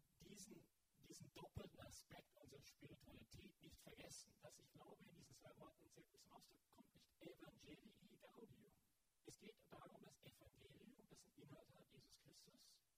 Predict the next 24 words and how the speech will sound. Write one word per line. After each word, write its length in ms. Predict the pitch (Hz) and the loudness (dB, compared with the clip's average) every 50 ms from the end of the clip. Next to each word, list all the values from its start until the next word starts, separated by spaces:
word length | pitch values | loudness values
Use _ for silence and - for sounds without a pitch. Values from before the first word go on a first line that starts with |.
| - - - - - - - - - - - - - - - - - - - - - - - - | -20 -20 -20 -20 -20 -20 -20 -20 -20 -20 -20 -20 -20 -20 -20 -20 -20 -20 -20 -20 -20 -20 -12 -10
ähm, 220 | - - - - - - - | -8 -8 -8 -8 -10 -10 -6
zu 140 | - - 170 | -6 -6 -6
verkünden, 680 | - - - - - - 165 - 214 214 - 214 240 - - - - - - - - - - - - | -6 -10 -10 -2 0 0 0 0 -2 -6 -6 -6 -8 -8 -10 -16 -18 -20 -20 -20 -20 -20 -20 -8 -2
aber 220 | - - - - - | -2 -2 0 0 0
auch 120 | - - | 0 0
zu 100 | - - | 0 -4
verinnerlichen. 560 | - - - - - - - - - - - - - - - - - - - - - - - - - | -4 -4 -4 -6 -6 -6 -6 -8 -8 -8 -10 -10 -12 -12 -14 -18 -20 -20 -20 -20 -20 -20 -20 -14 -6
Es 120 | - - - | -6 -4 0
geht 160 | - - - | 0 0 6
darum, 420 | - - - - - - - - - - - | 6 6 6 6 0 -4 -4 -4 -8 -6 -6
die 80 | 311 | -4
Freude 640 | - - - - - - - 359 - - - - - - - - - - - - - - - - - - | -4 -4 0 2 2 2 4 2 2 2 0 0 0 -4 -14 -20 -20 -20 -20 -20 -20 -20 -16 -12 -10 -8
weiterzugeben, 800 | - - - - - - - - - - - - - - - - | -4 -4 -4 0 0 0 0 0 0 -2 -2 -2 -2 -2 -2 -2
aber 180 | - - - | -2 -2 -4
natürlich 480 | - - - - - - - - - - - - | -4 -6 -6 -6 -6 -4 -4 -8 -8 -10 -8 -6
erstmal 340 | - - - - - - | -6 -6 -4 -2 -4 -2
selber 300 | - - - - - 170 | 2 4 6 6 6 4
zu 120 | - - - | 0 -2 -2
besitzen. 520 | - - - 226 254 - - - - - - | 0 0 0 0 -2 0 2 2 2 2 -2
Papst 280 | - - - - - - | -2 -4 -6 -6 -6 -6
Benedikt 300 | - - - - - - | -6 -2 -2 -2 -2 -2
sagte, 380 | - - - - - - - - | -2 -2 -2 0 0 2 2 2
Maria 420 | - - - - - - - - | 2 2 2 2 4 2 2 4
Zell, 400 | - - - - - - 202 - | 4 2 4 4 2 0 -2 -4